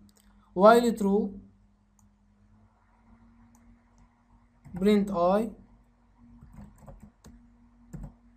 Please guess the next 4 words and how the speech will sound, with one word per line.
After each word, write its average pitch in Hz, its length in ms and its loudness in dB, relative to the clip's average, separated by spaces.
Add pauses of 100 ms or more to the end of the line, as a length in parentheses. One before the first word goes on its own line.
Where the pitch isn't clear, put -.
(1000)
بعدين 214 640 0 (640)
if 214 160 2 (760)
ال 214 160 -4
I 202 360 0